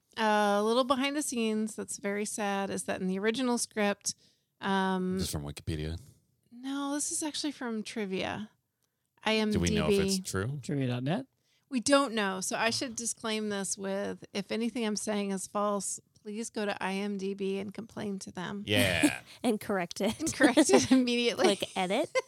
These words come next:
Speaker 4: and change it to the correct fact.
Speaker 1: But apparently, originally, uh, her character's backstory was gonna be that she was overweight as a kid
Speaker 2: Mm-hmm.
Speaker 1: and was very self-conscious about that. And there's plenty of body hating, um, fat shaming,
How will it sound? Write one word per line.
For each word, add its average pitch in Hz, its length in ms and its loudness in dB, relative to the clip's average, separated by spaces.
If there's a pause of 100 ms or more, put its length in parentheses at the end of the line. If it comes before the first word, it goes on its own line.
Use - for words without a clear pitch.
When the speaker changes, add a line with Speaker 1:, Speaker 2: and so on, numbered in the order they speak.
(120)
Speaker 4:
and 196 440 2
change 190 240 2
it 185 80 -4
to 226 80 0
the 240 100 0
correct - 320 -2
fact. - 320 -6 (600)
Speaker 1:
But 220 120 4
apparently, 233 480 0
originally, 214 800 0
uh, - 180 -4
her 196 280 0 (180)
character's 196 380 -2
backstory 185 420 -2
was 180 140 -6
gonna 180 160 -6
be 190 140 -4
that - 100 -6
she - 120 -6
was 175 120 -4 (100)
overweight 180 760 -4
as 170 140 -8
a 160 60 -12
kid - 340 -10
Speaker 2:
Mm-hmm. 139 320 -4 (220)
Speaker 1:
and 202 80 -8
was 175 140 -4
very 180 160 -6
self-conscious 190 580 -6
about 180 180 -6
that. 180 120 -4
And 190 100 0
there's 190 140 -4 (220)
plenty 233 380 -2
of 185 520 -4 (180)
body 185 260 0
hating, 180 680 -4 (640)
um, 175 420 -4 (140)
fat 190 300 -4
shaming, 180 880 -8